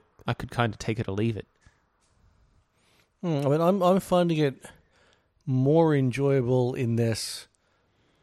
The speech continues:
Speaker 2: than the first one, but probably only by about a point, maybe.
Speaker 1: Oh, yeah. I'm not saying it's dr-, bad.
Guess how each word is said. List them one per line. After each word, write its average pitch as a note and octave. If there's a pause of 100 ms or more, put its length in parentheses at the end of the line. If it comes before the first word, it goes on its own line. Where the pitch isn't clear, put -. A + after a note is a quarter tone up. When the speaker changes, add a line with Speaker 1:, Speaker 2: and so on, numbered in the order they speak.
Speaker 2:
than A#2
the A2
first C#3+
one, A2
but A#2 (720)
probably E3 (140)
only D3+
by C3
about A#2 (920)
a A#2
point, B2+ (160)
maybe. E3 (260)
Speaker 1:
Oh, C4
yeah. C#3+
I'm D#3
not -
saying A#2+
it's - (440)
dr-, - (180)
bad. A#2